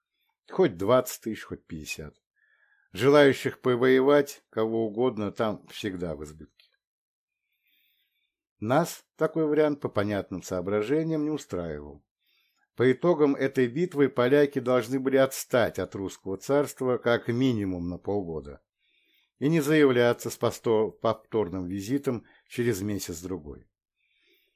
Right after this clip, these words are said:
Поэтому зверя требовалось добить, и для этого, кроме пехоты, в резерве на левом фланге у нас ещё было полторы тысячи уланш.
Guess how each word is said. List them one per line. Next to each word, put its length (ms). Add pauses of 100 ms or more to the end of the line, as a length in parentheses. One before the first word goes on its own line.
(380)
Поэтому 640
зверя 520
требовалось 500
добить, 580 (560)
и 120
для 180
этого, 360
кроме 360
пехоты, 760
в 80
резерве 640
на 140
левом 320
фланге 560
у 80
нас 340
ещё 280
было 320
полторы 580
тысячи 560
уланш. 800